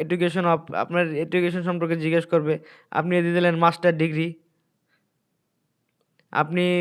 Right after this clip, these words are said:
জিজ্ঞেস করবে, "আপনি কি পার্মানেন্ট নাকি?" আপনি দিয়ে দিলেন, "হ্যাঁ, ফুল টাইম আমি এখানে চাকরি করতে চাই।"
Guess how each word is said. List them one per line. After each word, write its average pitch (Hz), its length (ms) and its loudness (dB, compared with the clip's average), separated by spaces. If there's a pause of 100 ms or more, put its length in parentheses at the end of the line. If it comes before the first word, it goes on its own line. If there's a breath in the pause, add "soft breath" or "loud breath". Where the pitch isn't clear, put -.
(140)
জিজ্ঞেস 170 260 -2
করবে, 175 200 2
"আপনি 156 180 0
কি 165 140 -6
পার্মানেন্ট 170 460 4
নাকি?" 160 340 -4
আপনি 175 220 -6
দিয়ে 165 160 -4
দিলেন, 170 260 -2
"হ্যাঁ, 156 220 2
ফুল 165 260 -2
টাইম 165 160 0 (480 soft breath)
আমি 147 180 -6
এখানে 160 280 -2
চাকরি 160 240 -2
করতে 156 240 -4
চাই।" 139 180 -2